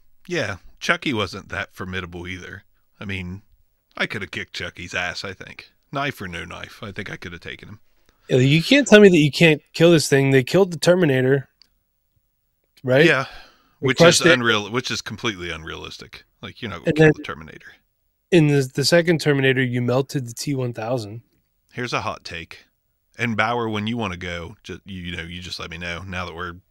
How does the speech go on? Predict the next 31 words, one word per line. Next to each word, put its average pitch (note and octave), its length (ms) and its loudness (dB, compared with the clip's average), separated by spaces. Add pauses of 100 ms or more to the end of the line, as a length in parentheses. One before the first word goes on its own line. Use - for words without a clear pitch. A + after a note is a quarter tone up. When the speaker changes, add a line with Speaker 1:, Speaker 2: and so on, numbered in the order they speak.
(280)
Speaker 1:
we're F#2+ 300 -12
diving E2+ 380 -8
down E2 180 -12
this E2+ 120 -14
path, D#2+ 280 -12
I'll E2+ 100 -14
just - 220 -16
go - 180 -16
until F2 240 -16
you're D2 120 -16
done. F2 280 -14 (720)
Speaker 2:
Okay. G#2+ 100 -6
Speaker 1:
Um, E2+ 400 -10 (360)
I C#3+ 160 0
loved A2 540 -4 (180)
Terminator A#2 460 -6
Salvation C3 600 -8 (280)
with, G2+ 260 -12
uh, G2+ 260 -4 (1000)
what's A#2 200 -10
his G2 140 -10
name G#2 200 -8
from G2+ 160 -12
Psycho, G2+ 440 -8
and, F#2 140 -14 (480)
and G2 300 -16 (640)
yeah, G#2+ 160 -8 (400)
the, G2 340 -14
nobody A#2+ 360 -4
liked G#2 280 -6
it. - 100 -16